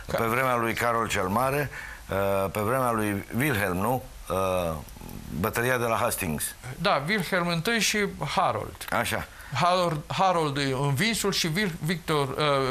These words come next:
Speaker 1: Wilhelm întâi cuceritorul.
Speaker 2: Da.
Speaker 1: O mie șaizeci și șase.
Speaker 2: Așa, și mai este și, persistă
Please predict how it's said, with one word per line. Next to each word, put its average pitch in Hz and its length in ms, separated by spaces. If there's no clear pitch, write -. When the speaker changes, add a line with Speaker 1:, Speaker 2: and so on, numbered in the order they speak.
Speaker 1:
Wilhelm 156 340
întâi 170 380
cuceritorul. 139 580
Speaker 2:
Da. 117 160
Speaker 1:
O 147 80
mie 156 180
șaizeci 135 340
și - 80
șase. 92 160
Speaker 2:
Așa, 139 180
și 147 120
mai 143 220
este 160 220
și, 151 220
persistă 107 1000